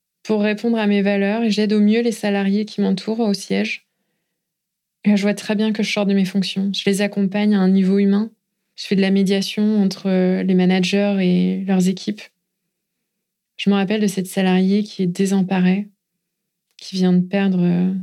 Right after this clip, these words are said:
sa mère, ses deux sœurs d'un cancer, et elle, elle est aussi diagnostiquée d'un cancer du sein. Elle a tellement besoin d'écoute,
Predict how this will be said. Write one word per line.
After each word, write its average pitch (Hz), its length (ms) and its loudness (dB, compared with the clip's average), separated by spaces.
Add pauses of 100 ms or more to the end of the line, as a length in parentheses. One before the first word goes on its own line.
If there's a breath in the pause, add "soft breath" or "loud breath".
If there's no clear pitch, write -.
(140)
sa - 220 -2
mère, 190 280 2
ses 196 160 -6
deux 190 120 0
sœurs 202 180 -2
d'un 190 140 4
cancer, 190 500 0
et 208 80 2
elle, 190 100 2
elle 180 120 2
est 185 40 2
aussi 180 200 -4
diagnostiquée 196 680 -2
d'un 196 120 0
cancer 190 320 -4
du 196 100 -2
sein. 196 240 -4 (1200)
Elle 208 140 4
a 202 80 0
tellement 226 400 -2
besoin 220 320 0
d'écoute, 226 640 -6